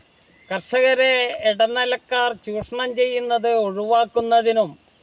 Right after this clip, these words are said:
വേണ്ടി ഇത്തരം ഓണച്ചന്തകൾ സി ഡി എസ് തലത്തിലും കൃഷിഭവൻ തലത്തിലും ഒക്കെ നടത്തി വരികയാണ്.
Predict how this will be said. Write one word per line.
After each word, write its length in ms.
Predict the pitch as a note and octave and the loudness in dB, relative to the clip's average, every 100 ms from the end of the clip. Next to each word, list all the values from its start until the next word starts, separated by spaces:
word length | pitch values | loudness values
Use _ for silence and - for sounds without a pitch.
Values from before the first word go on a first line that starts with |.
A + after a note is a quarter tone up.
| _ _ _ _ | _ _ _ _
വേണ്ടി 600 | F3+ G#3 A#3 A3+ A3+ A3 - _ _ _ _ | -2 0 2 2 2 0 -6 _ _ _ _
ഇത്തരം 600 | G3+ F#3 - A#3+ A#3+ A#3 - _ F#3+ | -14 -12 0 2 2 0 -4 _ -2
ഓണച്ചന്തകൾ 1120 | F#3+ A3 B3+ C#4 - A#3+ A#3 A3+ A3 A3 G#3+ _ - - _ _ - - | 2 4 2 -2 -2 -2 2 2 2 0 -2 _ -20 -20 _ _ -20 -8
സി 60 | |
ഡി 200 | G3+ G#3 | -6 0
എസ് 300 | A#3 A3 _ | 2 0 _
തലത്തിലും 600 | A3 G#3+ F#3+ G#3+ A3 A#3 - - _ _ - - - _ _ - | 2 2 2 2 0 0 -12 -14 _ _ -20 -20 -20 _ _ -12
കൃഷിഭവൻ 560 | G3+ C4 B3+ C#4+ C#4+ C4 - | -6 -2 -2 0 -2 -6 0
തലത്തിലും 520 | A3+ A3+ G3 A3 A3+ - | 2 2 2 0 0 -2
ഒക്കെ 640 | G3+ G3 - A3+ A3 G#3+ - G#3 | 0 0 2 4 4 2 -4 -6
നടത്തി 380 | G3 G3 F3+ A3+ | -4 -4 -2 0
വരികയാണ്. 760 | A3 G#3 G3+ F#3+ D#3 A2+ - | 0 0 -4 0 -2 -4 -20